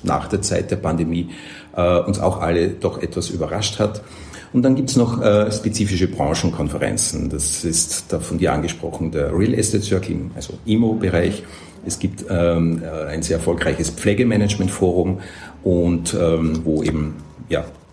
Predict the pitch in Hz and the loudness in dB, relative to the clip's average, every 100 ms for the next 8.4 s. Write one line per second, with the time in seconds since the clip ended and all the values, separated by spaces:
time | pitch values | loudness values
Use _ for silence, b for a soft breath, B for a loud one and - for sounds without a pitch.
0 | - - - - - 80 78 76 78 78 | -20 -20 -20 -2 2 2 2 0 -4 0
1 | 95 87 92 78 - - 73 - 95 104 | 2 2 0 -2 -2 -2 -2 2 2 4
2 | 113 - 92 92 90 95 95 87 87 87 | 2 4 4 6 4 2 0 2 2 0
3 | 85 82 85 85 82 - - 98 101 101 | 2 4 4 2 -4 -2 0 0 2 0
4 | 101 - - - 82 87 101 98 - 92 | -2 -6 -6 -2 -2 -2 -2 -2 2 4
5 | 92 85 76 73 78 B B B B 82 | 4 2 2 2 0 B B B B -2
6 | 78 82 82 - - - - - 67 69 | 2 2 0 -2 -2 0 -2 0 0 0
7 | 76 76 76 - 73 - - 85 73 107 | -2 -2 -4 -2 -4 -4 -6 -2 0 4
8 | 98 80 82 - | 4 4 0 -4